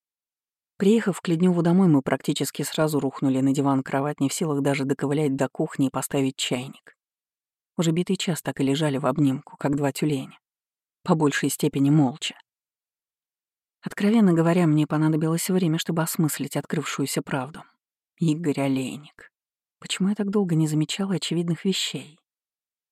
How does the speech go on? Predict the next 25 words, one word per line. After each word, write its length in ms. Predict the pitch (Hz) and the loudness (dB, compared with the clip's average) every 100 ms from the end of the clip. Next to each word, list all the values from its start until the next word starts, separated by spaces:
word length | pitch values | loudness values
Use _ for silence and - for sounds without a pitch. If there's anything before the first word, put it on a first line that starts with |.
| _ - | _ -6
Собравшись 580 | - 147 147 - 156 | -2 -2 -2 -2 -4
с 100 | - | 0
мыслями, 400 | 156 156 - 165 | 0 0 0 2
я 80 | 156 | 2
рассказала 460 | 143 - 160 170 156 | 0 -2 0 2 4
Максиму 440 | 139 - 180 160 | 2 0 2 4
и 60 | 135 | 4
о 80 | 127 | 2
том 180 | 147 | 2
роковом 420 | 143 151 139 135 135 | 2 0 0 2 2
вечере 380 | 147 - 156 | 0 -2 -2
на 140 | 143 143 | 0 0
даче 300 | 139 - 143 | -2 -2 -2
Олейников, 640 | 139 135 139 - - _ _ _ _ _ _ _ _ _ - | 0 -2 -6 -12 -18 _ _ _ _ _ _ _ _ _ -2
после 280 | 180 - 143 | 0 0 -2
которого 380 | 143 151 151 | -2 0 2
и 60 | 151 | 4
начался 480 | 147 - 151 - 165 | 2 0 -4 0 2
новый 280 | 147 139 135 | 2 2 -2
виток 320 | 143 165 156 | -2 -4 -2
нашего 340 | 143 - 143 | -2 -2 -6
так 240 | 139 135 151 | -6 -6 0
называемого 800 | 147 143 139 147 143 135 147 - | 0 2 0 2 2 0 -4 -4
дружеского 640 | 165 151 139 139 - 147 147 | -2 0 0 -4 -6 -4 -4
общения. 600 | - - 139 147 - | -2 -2 -4 -4 -10